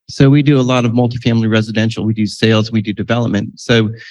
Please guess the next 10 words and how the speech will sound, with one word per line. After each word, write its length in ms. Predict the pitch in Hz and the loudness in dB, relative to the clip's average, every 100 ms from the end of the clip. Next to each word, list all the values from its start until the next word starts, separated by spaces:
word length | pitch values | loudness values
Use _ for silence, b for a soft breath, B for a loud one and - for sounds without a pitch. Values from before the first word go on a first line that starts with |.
| B - | B -2
when 180 | 120 | 2
we 80 | 120 | 2
started 420 | 120 127 131 120 | 0 0 0 0
some 220 | 123 123 110 | -2 -4 -4
of 60 | |
the 60 | 98 | -6
projects 460 | - 117 110 - | -2 -2 -2 -8
we're 140 | 104 107 | -6 -6
selling 380 | - 117 110 107 | -4 -2 -2 -2
currently, 640 | 165 175 - 101 107 | -2 -2 -2 -2 -4